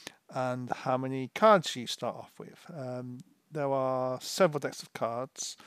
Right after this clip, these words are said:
There's different, uh, vines which you, which you plant to grow, uh, wine.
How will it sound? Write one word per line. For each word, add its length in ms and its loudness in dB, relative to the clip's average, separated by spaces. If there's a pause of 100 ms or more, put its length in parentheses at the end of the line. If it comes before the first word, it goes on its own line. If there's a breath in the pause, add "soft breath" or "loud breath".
(540 loud breath)
There's 560 -2
different, 500 -2 (200)
uh, 180 0
vines 560 0
which 280 -6
you, 440 -6 (320)
which 220 -10
you 80 -10
plant 520 -4
to 160 -12
grow, 340 0 (560)
uh, 220 -10 (500)
wine. 420 -4